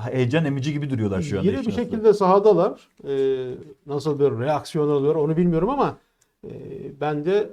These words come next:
Speaker 2: A K P'nin,
Speaker 1: Hasan
Speaker 2: e,
Speaker 1: Hüseyin Köksal,
Speaker 2: S K M'sinin de, ak
Speaker 1: Hasan Hüseyin
Speaker 2: Parti'nin.
Speaker 1: Köksal yine esmiş, gürlemiş, e, kime sitem etmiş bilmiyorum ama Facebook,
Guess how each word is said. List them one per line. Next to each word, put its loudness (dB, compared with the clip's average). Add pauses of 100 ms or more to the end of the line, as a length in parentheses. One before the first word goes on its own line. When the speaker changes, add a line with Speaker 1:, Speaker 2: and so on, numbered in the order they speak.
(120)
Speaker 2:
A -4
K -2
P'nin, -4 (200)
Speaker 1:
Hasan -2
Speaker 2:
e, 0
Speaker 1:
Hüseyin -4
Köksal, 2
Speaker 2:
S 2
K 6
M'sinin 2
de, 0
ak -4
Speaker 1:
Hasan 0
Hüseyin -2
Speaker 2:
Parti'nin. -2
Speaker 1:
Köksal -4
yine -2
esmiş, -10
gürlemiş, -8
e, -12
kime -8
sitem -12
etmiş -16
bilmiyorum -6
ama -8
Facebook, -14